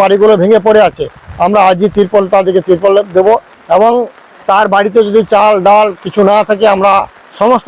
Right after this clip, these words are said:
রকম, সমস্ত রকম ব্যবস্থা করবো আমাদের লোবা অঞ্চল থেকে, কোনো রকম কোনো অসুবিধা হতে দেবো না। পরবর্তী পদক্ষেপ আমাদের যারা আছে প্রশাসন লেভেল, লেভেলে তাদেরকে আমরা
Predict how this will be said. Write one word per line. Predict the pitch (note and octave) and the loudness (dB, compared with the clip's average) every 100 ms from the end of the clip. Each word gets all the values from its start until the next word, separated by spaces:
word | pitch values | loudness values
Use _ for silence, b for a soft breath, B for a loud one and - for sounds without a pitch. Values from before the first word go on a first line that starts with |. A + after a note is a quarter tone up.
| A#3+ | 0
রকম, | G3+ G3+ | 0 -2
সমস্ত | G3 F#3+ G#3 | -4 -4 -2
রকম | F#3 F#3+ | -2 0
ব্যবস্থা | E3 E3 - | -2 -4 -4
করবো | F3+ F#3+ | -2 0
আমাদের | F#3 E3+ | 0 0
লোবা | D3 C3+ | 0 -2
অঞ্চল | B2+ C3 B2 | -4 -10 -12
থেকে, | C3+ C#3 - - - | -14 -20 -20 -12 -2
কোনো | G#3+ A#3+ | 0 2
রকম | A3+ B3 G#3 | 0 0 0
কোনো | A#3 G3+ | 2 0
অসুবিধা | - F#3 F3+ | 0 0 0
হতে | F3+ E3 | 0 -2
দেবো | C3+ | -2
না। | C3 - - D#5 D#5+ C#5+ - - | -6 -14 -10 -8 -6 -10 -12 -4
পরবর্তী | F#3+ G#3+ A#3+ A3 | 0 0 -2 -2
পদক্ষেপ | A#3+ A#3+ - B3 A3+ | 0 0 0 0 0
আমাদের | A3 A3+ A3 G#3+ - - - E3 | 2 2 2 -2 -6 -18 -10 -2
যারা | G#3 G#3+ G3+ | 0 2 0
আছে | A#3+ G3 | 0 0
প্রশাসন | G3 G3 F#3+ G#3 | -2 -2 -2 0
লেভেল, | G3 G3 F#3 G3 F#3 | 2 2 -2 -2 0
লেভেলে | E3+ D#3+ D3 - - - - - | 0 0 -2 -8 -20 -20 -12 -4
তাদেরকে | F#3 G3 G#3 | 0 0 0
আমরা | G3+ | 0